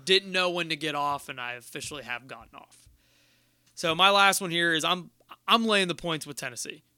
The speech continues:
It's nine and a half versus Auburn. Auburn has not beat anybody worth a damn. They beat Florida when Florida was going through some fits and was on, like, a four-game losing streak. They beat Northwestern in the beginning of the season. That's an okay win. And then a beat,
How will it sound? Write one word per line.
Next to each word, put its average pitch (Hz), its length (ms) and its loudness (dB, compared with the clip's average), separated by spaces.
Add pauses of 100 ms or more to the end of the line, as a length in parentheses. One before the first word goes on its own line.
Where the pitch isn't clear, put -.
(540)
It's - 180 -6
nine 190 200 8
and 196 100 6
a - 20 6
half 175 220 6
versus 151 300 -4
Auburn. 139 440 -4 (260)
Auburn 226 300 2
has 170 240 -2
not 139 220 -6
beat 135 160 -12
anybody 120 320 -16
worth 113 240 -20
a - 20 -18
damn. 120 380 -12 (100)
They 165 120 -2
beat 165 220 0
Florida 214 600 0 (560)
when 160 260 0
Florida 170 340 0
was 160 200 -2
going 156 260 -4
through 156 140 -10
some 135 160 -10
fits 160 320 -2
and 156 80 -8
was 139 100 -8
on, 139 100 -8
like, 127 140 -10
a 120 40 -20
four-game 156 500 -4
losing 151 280 -6
streak. 151 340 -8
They 151 60 -12
beat 180 220 -4
Northwestern 156 540 -6
in 143 60 -12
the 139 40 -14
beginning 139 260 -12
of 135 60 -14
the 131 60 -12
season. 135 340 -10
That's 131 160 -16
an 147 120 -14
okay 156 300 -4
win. 143 380 -8 (320)
And 160 100 -8
then 175 120 0
a 165 80 -4 (300)
beat, 180 300 -6